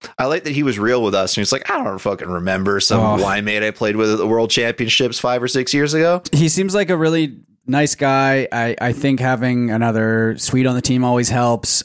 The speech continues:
Speaker 2: I think just having this, like, smart, defensive, hardworking player. I was watching some of his highlights, and he's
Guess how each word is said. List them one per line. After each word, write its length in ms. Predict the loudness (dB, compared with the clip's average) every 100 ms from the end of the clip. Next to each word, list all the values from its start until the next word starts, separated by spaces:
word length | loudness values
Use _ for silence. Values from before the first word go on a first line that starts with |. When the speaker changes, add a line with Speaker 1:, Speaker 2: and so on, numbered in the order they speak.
| -2
Speaker 2:
I 80 | -4
think 500 | -2 -2 -2 -6 -4
just 220 | -2 0
having 420 | 0 0 0 -2
this, 200 | -2 -2
like, 140 | -4 -2
smart, 420 | 0 2 0 -2
defensive, 480 | -4 -2 0 -2 -2
hardworking 540 | -2 0 0 -2 -4
player. 320 | -2 0 2
I 20 | 2
was 100 | 2
watching 220 | 0 0
some 120 | -2
of 40 |
his 120 | -2 -2
highlights, 480 | -2 -2 0 -2 -2
and 140 | 0
he's 260 | 0 0